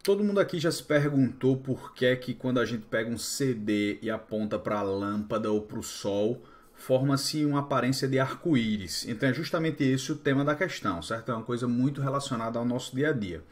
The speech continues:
Então a gente precisa entender primeiro como é que funciona o C D, ó.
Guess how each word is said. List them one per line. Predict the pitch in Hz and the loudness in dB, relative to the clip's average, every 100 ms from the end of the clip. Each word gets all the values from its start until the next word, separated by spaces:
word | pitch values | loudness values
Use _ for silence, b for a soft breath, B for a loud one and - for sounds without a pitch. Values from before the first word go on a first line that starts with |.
| B B B - | B B B -4
Então | 110 | 0
a | |
gente | 151 170 | 0 -2
precisa | - 180 190 | -4 -4 -4
entender | 175 160 139 | 0 2 2
primeiro | 135 139 104 107 123 | 2 2 4 2 2
como | 123 | 0
é | 127 | -2
que | - | -2
funciona | 135 131 127 127 | -4 -2 0 0
o | |
C | - 170 139 | 0 0 0
D, | 101 87 | -2 -6
ó. | 78 | -8